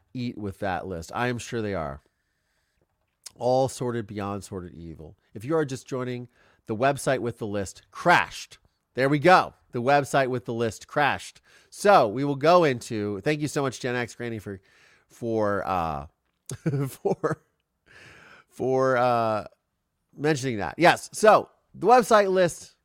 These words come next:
the website with the list has crashed. So we're on the Intelligencer's website, as I was saying before.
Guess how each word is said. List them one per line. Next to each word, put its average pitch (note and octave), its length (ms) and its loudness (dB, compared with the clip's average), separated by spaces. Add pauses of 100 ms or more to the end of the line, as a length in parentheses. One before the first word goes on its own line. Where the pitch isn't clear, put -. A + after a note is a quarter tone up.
(100)
the E3 80 -6
website G3 460 2
with D#3+ 200 -6
the D#3+ 80 -4
list D#3 360 0
has C#3+ 200 -2
crashed. A#2 600 -2 (100)
So C#3 340 2 (480)
we're D3+ 160 -2
on D3 120 0
the C#3+ 100 -4
Intelligencer's B2 720 -2
website, G#2+ 520 -4 (720)
as A2 180 2
I A2 40 -2
was G#2 120 -4
saying G2+ 220 -6
before. G2 480 -4